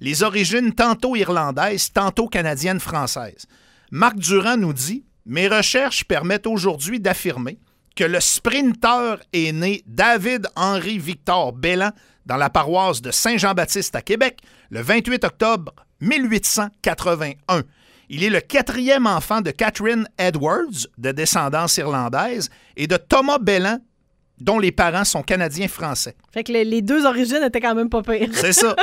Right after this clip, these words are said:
Speaker 2: <laughs>
Speaker 1: Le petit Dave a pas deux ans lorsque sa mère décède prématura-, prématurément. Pardon. La famille éclate. Son père se remarie et part refaire sa vie et son nom, signant dorénavant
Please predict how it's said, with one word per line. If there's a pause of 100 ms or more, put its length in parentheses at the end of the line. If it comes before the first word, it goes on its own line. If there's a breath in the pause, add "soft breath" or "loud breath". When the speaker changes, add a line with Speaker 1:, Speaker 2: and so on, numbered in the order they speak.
(120)
Speaker 2:
<laughs>
Speaker 1:
Le
petit
Dave
a
pas
deux
ans
lorsque
sa
mère
décède
prématura-, (140)
prématurément.
Pardon. (320 soft breath)
La
famille
éclate. (440 soft breath)
Son
père
se
remarie
et
part
refaire
sa
vie (320)
et
son
nom,
signant
dorénavant